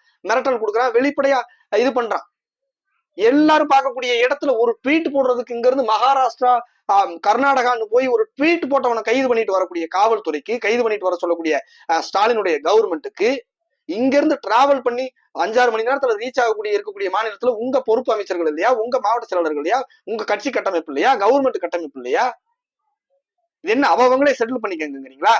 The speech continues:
முப்பது, நாற்பது ஆண்டுகளுக்கு முன்பு ஒருத்தன் இன்னொருத்தனை தாக்குனா பதிலுக்கு பதில் தாக்கிக்கங்க, உங்களுக்குள்ளே செட்டில் பண்ணிக்கங்கிறீங்களா? வன்முறையை ஊக்குவிக்குதா அரசாங்கம்? ஒரு உயிர் போகுதுன்னா அந்த சலனம் என்பது சமூக தளத்தில் மிக மோசமான விளைவுகளை ஏற்படுத்தக்கூடியதாக இருக்கும்.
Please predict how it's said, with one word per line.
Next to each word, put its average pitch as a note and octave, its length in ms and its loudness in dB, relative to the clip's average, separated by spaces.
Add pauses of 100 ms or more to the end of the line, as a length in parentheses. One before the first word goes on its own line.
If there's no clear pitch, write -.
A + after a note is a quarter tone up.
முப்பது, F3+ 240 -2
நாற்பது F#3 300 2
ஆண்டுகளுக்கு G#3+ 440 0
முன்பு A3 320 2 (220)
ஒருத்தன் F#3+ 400 0
இன்னொருத்தனை G3 260 0
தாக்குனா A#3 360 2
பதிலுக்கு G#3 340 0
பதில் B3+ 200 2
தாக்கிக்கங்க, A3 380 -4
உங்களுக்குள்ளே G#3+ 480 0
செட்டில் A#3 260 -4
பண்ணிக்கங்கிறீங்களா? D3 600 -4 (1040)
வன்முறையை A3 440 2 (200)
ஊக்குவிக்குதா G3+ 580 -2 (140)
அரசாங்கம்? D#3+ 540 -4 (240)
ஒரு C#3 180 -4
உயிர் G3 340 -2
போகுதுன்னா F#3 480 0 (880)
அந்த A#2+ 240 -8
சலனம் F3+ 460 -2
என்பது E3+ 480 -2
சமூக E3+ 400 -6
தளத்தில் D#3 520 -6 (160)
மிக C#3 240 -10
மோசமான F3 840 -6
விளைவுகளை D3+ 380 -2
ஏற்படுத்தக்கூடியதாக C3+ 760 -10
இருக்கும். - 280 -16